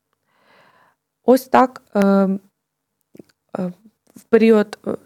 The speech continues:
там, маленький період, коли мама моя поїхала, е, до Німеччини, тому що там проживає моя сестра старша. І я з татом осталася одна на один.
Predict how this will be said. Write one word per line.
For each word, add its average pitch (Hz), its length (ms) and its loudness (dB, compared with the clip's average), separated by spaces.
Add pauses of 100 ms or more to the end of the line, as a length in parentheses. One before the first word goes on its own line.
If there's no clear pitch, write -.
там, 196 280 -2
маленький 208 520 0
період, 202 420 0
коли 202 400 0 (420)
мама 233 300 4
моя 220 240 2
поїхала, 196 800 0 (420)
е, 190 120 -4
до 175 140 0
Німеччини, 180 640 -2 (220)
тому 196 180 -2
що - 140 -10
там 185 200 -4
проживає 180 480 -2
моя 175 200 -4
сестра 175 420 -8
старша. 165 520 -14 (1800)
І 220 120 2
я 302 340 2 (100)
з - 160 -20
татом 220 640 0 (160)
осталася 233 760 0
одна 202 440 0
на 208 220 2
один. 175 500 -2